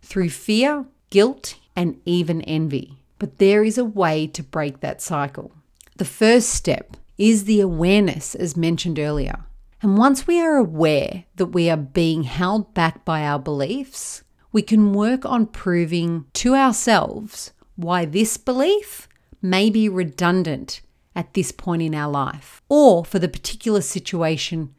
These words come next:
we are in right now. If I take the example I mentioned earlier about maths, that's a teenager talking,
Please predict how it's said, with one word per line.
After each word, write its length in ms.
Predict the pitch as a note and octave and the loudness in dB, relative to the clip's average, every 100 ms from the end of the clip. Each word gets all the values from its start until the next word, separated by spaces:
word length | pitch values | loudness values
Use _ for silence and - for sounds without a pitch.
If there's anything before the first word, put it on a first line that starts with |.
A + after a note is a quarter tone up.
| - | -2
we 180 | F3 | 0
are 100 | D#3+ | 2
in 200 | D#3 D3+ | 0 -2
right 260 | D3+ C#3 - | -2 -4 -6
now. 380 | D3 C#3 - - _ - | -8 -8 -10 -16 _ -8
If 140 | A3 | -2
I 60 | B3 | -2
take 320 | A3 C#4 D4 | 2 2 2
the 120 | D4+ | 0
example 760 | B3 G3 F#3+ F3+ F#3 F3 E3+ - _ _ | 0 2 2 2 -2 -4 -6 -12 _ _
I 80 | F3 | 0
mentioned 420 | F3 E3+ - D3+ - | 2 0 -2 -6 -4
earlier 400 | E3 D#3+ D3+ D3 | -2 -2 -2 -4
about 300 | C#3 D3 C#3 | -4 -4 -4
maths, 600 | C#3+ C#3 - - - - _ - | -8 -10 -14 -18 -18 -18 _ -6
that's 220 | C4+ C4+ | -4 -2
a 40 | E4 | -2
teenager 720 | - G#3+ B3 C4+ A3+ F3 E3 | 0 2 4 4 2 0 -4
talking, 680 | - D#3 C3 D3 - D#3 | -6 -4 -4 -8 -12 -14